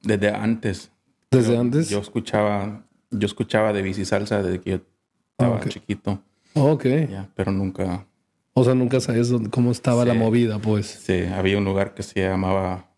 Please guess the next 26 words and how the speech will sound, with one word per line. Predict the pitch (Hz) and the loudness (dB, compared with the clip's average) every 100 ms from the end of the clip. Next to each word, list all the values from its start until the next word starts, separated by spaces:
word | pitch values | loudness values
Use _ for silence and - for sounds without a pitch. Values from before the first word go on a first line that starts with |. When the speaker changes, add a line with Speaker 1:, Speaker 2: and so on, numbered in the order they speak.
| - | -4
Speaker 1:
Mesa | 104 104 95 | -2 0 -2
Luna, | 98 110 110 104 | 0 0 -2 -2
donde | 104 95 | -4 -6
tocaban. | - - 101 101 101 101 _ _ _ _ - | -6 -2 0 0 -4 -8 _ _ _ _ -2
Speaker 2:
Ok. | 123 117 113 117 _ _ _ _ _ _ _ _ | 0 2 0 -2 _ _ _ _ _ _ _ _
Speaker 1:
Solo | - 120 107 | -2 0 2
se | |
escuchaba, | 104 - - 104 110 | -2 -4 0 0 0
yo | |
solo | - 113 | -2 -2
escuchaba | 101 - 104 95 | -2 -2 0 0
lo-, | 95 101 | -2 -6
la | 92 - _ | -10 -18 _
Speaker 2:
Oh. | 95 | -2
Speaker 1:
gente | 90 95 | -2 -2
hablar, | 101 101 - | -2 -2 -2
"Oh, | 151 | -4
Mesa | - - - | -4 -4 -2
Luna, | 131 156 156 139 | 0 0 -2 -2
fin | 135 | -2
de | 120 | -2
semana, | 120 127 135 135 131 | -2 -2 -2 -4 -4
Bici | 131 120 | -6 -4
Salsa." | 139 135 - 147 | -2 -2 2 0
Speaker 2:
<laughs> | - - - 226 226 | 2 2 4 4 4
Ok, | 202 160 | 2 2